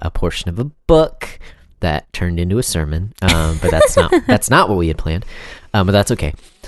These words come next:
Speaker 1: But, um, the, the fact that we took communion and, um, what other elements do we have there? I'm drawing a
Speaker 2: Well, we
Speaker 1: blank
Speaker 2: had our
Speaker 1: here.
Speaker 2: families come up and
Speaker 1: Families, yes, that's right.
Speaker 2: they prayed over us.
Speaker 1: Mm-hmm.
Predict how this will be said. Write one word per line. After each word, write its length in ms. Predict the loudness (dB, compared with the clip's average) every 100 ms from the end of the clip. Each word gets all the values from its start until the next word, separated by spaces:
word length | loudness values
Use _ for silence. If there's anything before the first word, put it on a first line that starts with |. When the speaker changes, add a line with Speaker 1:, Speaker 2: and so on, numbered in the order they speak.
| -8
Speaker 1:
But, 500 | 2 4 4 2 0
um, 720 | 0 2 2 0 -2 -2 -6 -10 _ -16 -16 _
the, 260 | -4 -4 -8
the 460 | -20 -14 -10 -4 0
fact 180 | 0 2
that 80 | 0
we 80 |
took 180 | 0 -2
communion 1120 | -2 0 4 6 6 4 4 2 2 0 0 -2 -4
and, 720 | -2 0 0 -2 -4 -6 -10 -6
um, 320 | -4 -4 -4
what 200 | -4 -2
other 200 | -2 -4
elements 420 | -4 -4 -4 -6
do 120 | -8
we 80 | -8
have 420 | -6 -6 -6 -10
there? 340 | -10 -8 -8 -12 _ _ _ _ _ _ _ _
I'm 60 | -8
drawing 160 | 0 4
a 40 |
Speaker 2:
Well, 100 | 4
we 100 | 4
Speaker 1:
blank 80 | 4
Speaker 2:
had 80 | 4
our 80 | 2
Speaker 1:
here. 100 | 2
Speaker 2:
families 420 | 2 2 0 -2
come 220 | 0 0
up 160 | 0 -2 0
and 100 | 2
Speaker 1:
Families, 420 | 2 2 0 -2
yes, 260 | -2 -2
that's 240 | -4 -4 -4
right. 220 | -6 0
Speaker 2:
they 100 | 0
prayed 360 | 0 0 0 0
over 280 | 0 0
us. 380 | 0 0 -4 -2
Speaker 1:
Mm-hmm. 400 | -2 0 -4 -8